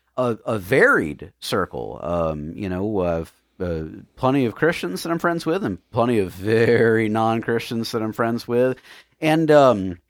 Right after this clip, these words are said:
I gotta be honest, man, I don't, uh, I don't get in arguments with hardly any of 'em hardly ever.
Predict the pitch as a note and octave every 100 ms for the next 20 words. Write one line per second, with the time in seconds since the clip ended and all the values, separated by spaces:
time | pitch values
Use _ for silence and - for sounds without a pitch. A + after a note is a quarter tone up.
0 | _ _ _ _ B2 - E4+ D#4+ G#3 G3+
1 | G4 E4+ - E3 A3 G#3+ E4+ F3+ - F#3+
2 | D3 B2 A#2 A#2+ - _ _ A#2+ D#4 C4+
3 | B3 E3 B2 D#3 F#4 D#4 D3+ C3+ - C3+
4 | C3+ A2+ - _ - E3+ A#3+ F#3+ G3 G#3+
5 | G#3+ G3 D3+ F#3 B3+ G3 C3+ F3 G3 G#2
6 | G#1 A1